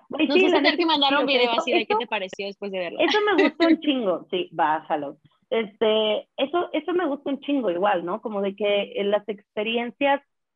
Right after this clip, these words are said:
Speaker 1: distintas que se está, o más bien, las diversas versiones de una historia que ahora son accesibles para más personas, ¿no?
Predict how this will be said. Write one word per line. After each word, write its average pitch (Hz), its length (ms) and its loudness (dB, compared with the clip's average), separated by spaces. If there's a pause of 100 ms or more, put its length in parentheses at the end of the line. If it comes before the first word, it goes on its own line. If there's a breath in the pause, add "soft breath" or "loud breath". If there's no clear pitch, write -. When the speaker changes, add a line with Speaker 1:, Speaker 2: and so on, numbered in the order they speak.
(340)
Speaker 1:
distintas 269 920 0 (360)
que 254 120 4
se 247 160 0
está, - 320 -8
o 247 80 4
más 254 160 0
bien, 180 260 -10 (920)
las 254 240 0
diversas 302 640 -4
versiones 262 960 -2
de 214 240 2
una 214 360 -2
historia 190 960 -2 (220)
que 220 120 0
ahora 220 440 0
son 226 200 -8
accesibles 185 920 -4 (100)
para 170 200 0
más 175 300 -4 (100)
personas, 165 500 -4 (200)
¿no? 190 200 -6